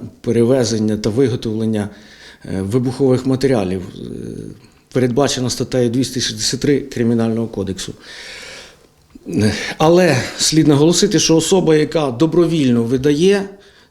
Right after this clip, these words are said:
ті вибухові матеріали, які вона має десь в використанні, або яка їх виявила і повідомляє про їх виявлення, ніякої кримінальної відповідальності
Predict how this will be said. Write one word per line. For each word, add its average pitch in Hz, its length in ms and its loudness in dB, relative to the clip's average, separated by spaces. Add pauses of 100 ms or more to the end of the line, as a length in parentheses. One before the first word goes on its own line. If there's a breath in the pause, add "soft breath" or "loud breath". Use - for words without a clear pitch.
(100)
ті 156 320 2
вибухові 156 560 0
матеріали, 147 500 0
які 135 260 -2
вона 131 200 -2
має 135 380 -2
десь 120 560 -4
в 110 340 -14
використанні, 135 840 -2
або 147 360 2
яка 160 240 2
їх 165 220 0
виявила 147 720 2 (360 loud breath)
і 143 140 2
повідомляє 156 720 2
про 156 160 -4
їх 143 160 -4
виявлення, 135 500 -4 (260 loud breath)
ніякої 156 600 2
кримінальної 135 640 -2
відповідальності 135 760 -6